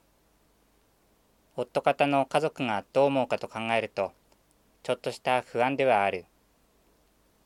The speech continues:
「ねえ、りょうくん」なんて、同居のマンションだから気楽に呼んでみると、未来の旦那である大室旅人は、ようやく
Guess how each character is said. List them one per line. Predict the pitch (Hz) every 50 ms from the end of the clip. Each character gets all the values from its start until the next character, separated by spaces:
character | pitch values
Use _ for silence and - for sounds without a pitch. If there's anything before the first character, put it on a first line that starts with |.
| _ _ _ _ _ _ _ _ _ _ _ _ _ _ _ _ _ _ _ _ _ _ _ _ _ _ _ _ _ _ _ _ _ _ _ _ _ _ _ _ _ _ _ _ _ -
「ね | 180 185 185 175 165 147 123 -
え、 | _ _ _ _ _ _ _ _ _ _
り | - 190
ょ | 208 202 180
う |
く | - _ - 175
ん」 | 185 190 196 190 170 151 131 117 _ _ _ _ _ _ _ _ _ _ _ _ _ _ _ _ _ _ _ _ _ _ _
な | 135 123
ん | 123 123
て、 | - - 120 117 - _ _ _ _ _ _ _ _ _ _ _ _ _ _ _
同 | - 151 147
居 | 135 143 139
の | 143 143
マ | 143 147 151
ン | 139
シ | - 143
ョ | 127
ン | 113
だ | 107 -
か | - 101
ら | 98 95 95 - _ _ _ _ _
気 | - 135
楽 | 139 135 -
に | 135 135 131 131
呼 | 131 131
ん | 131
で | 135
み | 135 135
る | 127 123 -
と、 | - 101 98 - - _ _ _ _ _ _ _ _ _ _ _ _ _ _ _ _ _ _ _ _ _ _
未 | _ 139 143
来 | 151 151 143
の | 127 120 107 -
旦 | - 110 107 113
那 | 117 113
で | 120 120
あ | 113 110
る | 104 98 92 - _ _ _ _ _ _ _ _ _ -
大 | 131 135 139
室 | 139 131 139 131 -
旅 | - 143 135 131 123
人 | - 107 104
は、 | 98 95 92 - _ _ _ _ _ _ _ _ _ _ _ _ _ _ -
よ | 113 113 120
う |
や | 123 113
く | -